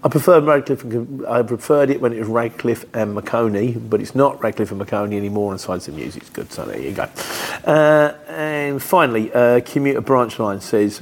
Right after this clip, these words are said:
uh, "Pete, I'm watching this on Friday the second of February. I totally agree with what you said about Christmas songs driving home on the last day before Christmas. I do the same thing,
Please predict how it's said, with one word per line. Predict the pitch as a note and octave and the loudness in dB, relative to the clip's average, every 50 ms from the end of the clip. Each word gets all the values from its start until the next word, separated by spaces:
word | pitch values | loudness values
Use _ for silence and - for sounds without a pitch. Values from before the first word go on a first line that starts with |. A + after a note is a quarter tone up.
| - - | -4 0
uh, | A#2+ A#2 A2+ | 0 0 0
"Pete, | - - A#2+ C#3+ C3 | 2 2 2 2 2
I'm | - A#2+ C3 C3+ | 2 2 2 2
watching | C#3 D#3 - - - C#3+ | 2 0 0 -2 -4 -4
this | C#3 C3 - | -4 -2 -2
on | A#2+ | -4
Friday | A2+ - - - C3 B2+ B2+ B2+ B2+ | -4 -4 -2 2 2 4 4 4 2
the | A#2 A#2 | 0 0
second | - - C#3 B2+ - - A#2+ | -2 -2 -4 -4 -2 -2 -6
of | A2 - | -4 -2
February. | - B2+ A2+ G#2 G#2+ G#2+ A2+ A2 - - - - - - | 0 0 0 2 2 2 2 0 0 -6 -16 -6 0 0
I | A#2+ | 0
totally | - - E3 E3+ E3+ D3 C3+ | 0 2 0 2 2 2 2
agree | B2+ A#2 C#3 C3 B2+ | 2 4 6 6 6
with | B2 B2+ - | 6 4 4
what | |
you | B2+ A2 | 0 -4
said | - - A#2+ A2+ | -2 0 0 0
about | A2 G#2+ - - | 0 -2 -4 -4
Christmas | - D3 C3+ - - B2+ A2+ - | -2 -2 -2 -2 -2 -6 -4 0
songs | - B2 A#2 A#2 A2+ - - - - - - - - | 0 0 0 0 -2 -8 -10 -14 -16 -14 -16 -16 -4
driving | - - C3+ B2+ A#2+ B2 A#2+ | 2 4 6 6 6 4 2
home | G#2 - B2+ A#2+ A#2 A2+ | -2 0 0 0 2 2
on | A2+ | 2
the | A2+ | 2
last | A2+ A2+ A2+ A2 A2 - | 2 2 2 0 -2 -2
day | - A2 G#2+ | -2 -2 0
before | G2 G2 - - G2+ G2 | -2 -2 -4 -2 -4 -2
Christmas. | - - G#2 - - F#2+ F#2 - - - B2+ | -2 -4 -8 -8 -8 -10 -12 -12 -8 -2 0
I | B2+ C3 | 2 2
do | A#2 - A#2+ | 4 2 2
the | A#2 | 2
same | A#2+ - B2+ A#2 A#2+ | 2 0 0 0 0
thing, | A#2+ A3+ A3 - | 2 2 2 2